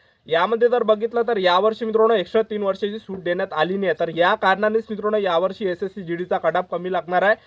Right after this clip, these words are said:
आणि एसएससी जीडीचा पेपरसुद्धा मित्रांनो एकदम, अ, सोपा नव्हता आणि एकदम हार्डसुद्धा नव्हता, मीडियम होता, पण पुस्तकाच्या भरती त्यामध्ये,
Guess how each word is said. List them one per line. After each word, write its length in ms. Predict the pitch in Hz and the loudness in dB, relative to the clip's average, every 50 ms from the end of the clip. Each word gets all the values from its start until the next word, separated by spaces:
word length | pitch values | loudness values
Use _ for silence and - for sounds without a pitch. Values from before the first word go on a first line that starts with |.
| - _ _ _ - | -20 _ _ _ -6
आणि 220 | 139 165 208 247 277 302 311 - - | -4 -4 -2 -2 -4 -6 -8 -8 -4
एसएससी 420 | 151 175 202 202 269 254 240 254 | -2 -2 0 0 -4 -8 -8 -8
जीडीचा 360 | 226 202 233 214 240 220 247 | -6 -4 -4 -2 0 2 2
पेपरसुद्धा 580 | 233 233 214 185 196 226 226 220 214 208 202 226 | 2 2 0 0 0 0 0 0 -2 0 2 2
मित्रांनो 400 | 220 220 214 220 220 220 226 233 | 2 4 4 4 4 4 4 2
एकदम, 380 | 226 175 165 160 170 202 214 240 - _ _ _ _ _ - | 2 0 -2 0 2 2 2 2 -2 _ _ _ _ _ -6
अ, 120 | 147 151 | -4 -4
सोपा 360 | 156 - 185 180 - 233 226 | -2 -2 -2 2 6 6 6
नव्हता 240 | 233 233 233 214 247 | 6 6 2 2 2
आणि 180 | 233 220 214 214 | 0 2 2 0
एकदम 300 | 196 180 180 226 214 208 | -2 2 2 2 2 4
हार्डसुद्धा 500 | 202 175 190 196 - - 214 185 226 220 | 4 2 2 0 -2 -8 -4 0 0 2
नव्हता, 240 | 214 208 185 226 226 | 2 2 2 2 2
मीडियम 380 | 226 220 220 214 233 226 220 | 4 2 4 6 4 4 4
होता, 180 | 214 202 214 202 | 2 0 0 2
पण 160 | 196 220 220 | 0 0 -2
पुस्तकाच्या 540 | 214 214 226 220 - 247 226 226 226 226 226 | -2 -8 -8 -6 -4 0 2 2 4 2 2
भरती 320 | 202 202 185 180 190 214 | 0 -2 -4 -2 -2 0
त्यामध्ये, 380 | 208 214 202 196 196 196 202 | 2 4 4 4 4 2 0